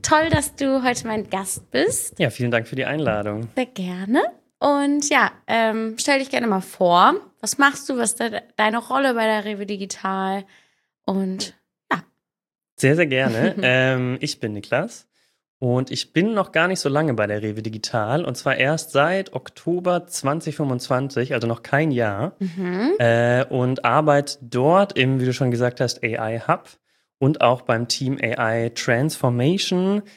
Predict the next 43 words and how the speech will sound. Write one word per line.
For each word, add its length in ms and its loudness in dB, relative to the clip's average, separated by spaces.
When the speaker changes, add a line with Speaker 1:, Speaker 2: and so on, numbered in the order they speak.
Speaker 2:
im 200 4
Bereich 640 2
Research 680 0
und 80 -2
Innovation. 800 0
Speaker 1:
Nice. 120 -18
Speaker 2:
Da 100 -2
hattest 280 -4
du 60 0
ja 100 2
auch, 60 -2
glaub 180 0
ich, 60 -2
schon 160 -2
ein, 240 -2
zwei 260 2
Gäste 360 0
mal 200 -2
da. 300 -2
Zum 140 -6
Beispiel 180 -6
die 60 -2
Annika 260 -4
Lorenz 580 -2
habe 100 0
ich 100 -6
hier 120 4
Speaker 1:
Genau. 100 -2
Speaker 2:
schon 100 6
mal 120 4
gehört. 460 6
Speaker 1:
Ja, 80 0
ja. 300 2
Speaker 2:
Und, 340 4
Speaker 1:
<laughs> 20 4
Speaker 2:
äh, 1080 4
ich 120 -10
meine, 260 2
ich 100 -10
kann 260 -2
ganz 220 -2
kurz 160 -4
einordnen. 880 0